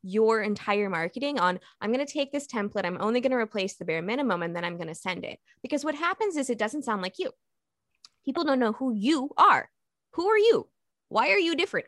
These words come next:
"I don't know. I've seen this exact same email fifteen other places," 'cause everyone's using the same s-, <laughs> the same template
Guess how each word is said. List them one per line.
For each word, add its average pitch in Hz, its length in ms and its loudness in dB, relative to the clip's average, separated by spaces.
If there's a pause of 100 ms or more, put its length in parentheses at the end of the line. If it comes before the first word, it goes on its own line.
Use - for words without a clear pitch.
"I 247 100 2
don't 302 140 2
know. 370 140 4
I've 175 180 2
seen 302 220 -2
this 294 160 -2
exact 233 360 0
same 240 240 0
email 233 340 -2
fifteen 285 420 -4
other 226 160 0
places," 240 400 -8
'cause 208 140 -8
everyone's 202 360 -2
using 190 240 -8
the 185 60 -10
same 185 220 -8
s-, - 160 -20 (260)
<laughs> - 0 -
the 226 180 6
same 220 240 2
template 220 460 0